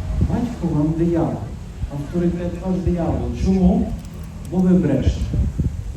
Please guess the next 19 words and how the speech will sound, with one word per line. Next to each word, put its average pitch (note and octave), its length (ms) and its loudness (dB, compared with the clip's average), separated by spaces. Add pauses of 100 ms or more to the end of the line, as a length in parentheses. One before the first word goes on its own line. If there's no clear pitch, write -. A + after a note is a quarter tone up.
Хто - 120 0
бреше, G#3+ 760 0 (400)
той F3+ 140 2
від - 420 0
диявола". C3 320 0 (1300)
Дуже, D3 300 -6 (840)
дуже - 240 -4 (420)
просто. - 600 -2 (1400)
Можна D3+ 300 0
навіть D#3+ 300 -2
сказати, E3 480 -4
аж C#3+ 180 -8
часами D3+ 420 -6 (200)
грубо, C3 640 2 (600)
але C3+ 120 -4
Ісус D3+ 280 -4
говорить: D#3 380 -4 (280)
"Хто F3+ 100 -6
бреше, B2 560 -4